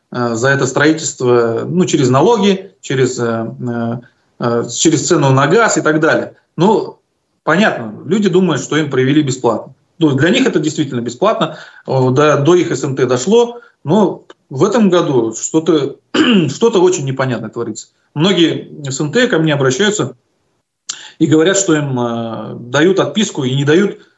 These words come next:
подключиться к уже построенному газопроводу, который лежит около их в С Н Т. То есть он лежит, но тот же самый «Газпром», который им провел туда, не дает по формальным признакам, э, подключиться. Хотя в прошлом году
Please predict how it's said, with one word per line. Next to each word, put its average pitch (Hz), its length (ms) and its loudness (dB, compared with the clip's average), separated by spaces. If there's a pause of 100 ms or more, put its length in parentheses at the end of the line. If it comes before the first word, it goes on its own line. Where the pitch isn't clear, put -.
(120)
подключиться 180 600 0
к - 160 -8
уже 175 420 2
построенному 185 760 0
газопроводу, 156 680 0 (200)
который 170 360 2
лежит 202 260 2
около 180 380 2
их 180 220 -4
в 160 60 2
С 139 100 -6
Н 160 140 0
Т. 113 260 -2 (300)
То 139 120 0
есть 131 120 2
он 156 160 2
лежит, 214 420 2 (540)
но 170 320 2
тот 175 220 0
же 190 60 2
самый 196 280 2
«Газпром», 185 420 0
который 151 360 0
им 135 100 -6
провел 208 280 2
туда, 156 380 -2 (600)
не 202 140 2
дает 285 380 0
по 185 80 -2
формальным 190 440 0
признакам, 185 600 -4 (300)
э, 123 1040 0 (380)
подключиться. 175 680 0 (580)
Хотя 165 240 0
в - 80 -4
прошлом 285 280 0
году 160 440 -2